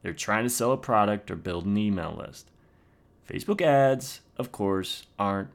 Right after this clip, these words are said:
magical. Many advertisers are disappointed when they run campaigns that don't yield the expected results. They assume it's easy. They assume that once they start the campaign, the money will roll in.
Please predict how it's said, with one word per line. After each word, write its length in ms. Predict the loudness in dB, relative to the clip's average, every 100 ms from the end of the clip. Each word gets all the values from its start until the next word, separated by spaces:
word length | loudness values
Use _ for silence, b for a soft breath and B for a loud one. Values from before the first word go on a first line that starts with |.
| -6
magical. 760 | 0 0 0 -4 -6 -10 -12 -20 b b b b
Many 240 | 4 6 10
advertisers 580 | 8 6 4 4 4 0
are 100 | 0
disappointed 640 | -2 -4 -4 -2 0 0
when 180 | 0 2
they 120 | 2
run 300 | 2 0 -2
campaigns 580 | -4 -4 -4 -2 -2 -4
that 140 | -4
don't 320 | -2 -2 -4 -6
yield 300 | -2 -2 -2
the 100 | -4
expected 640 | -6 -10 -4 -4 -2 -4
results. 600 | -2 -2 0 -2 -4 -16 -20 b b b -12
They 100 | -10
assume 340 | -6 -2 0
it's 140 | 0 4
easy. 460 | 8 8 6 -2 -12 _ _ _
They 120 | -20
assume 320 | -14 -6 -2 0
that 120 | -2
once 320 | -2 -4 -2
they 140 | 0
start 340 | -2 0 -2 -2
the 80 | -4
campaign, 680 | -4 -4 -2 -4 -2 -2 -4
the 80 |
money 360 | -6 -8 -4 -2
will 280 | 0 -2 -2
roll 420 | -4 -2 0 0
in. 380 | 0 -2 -4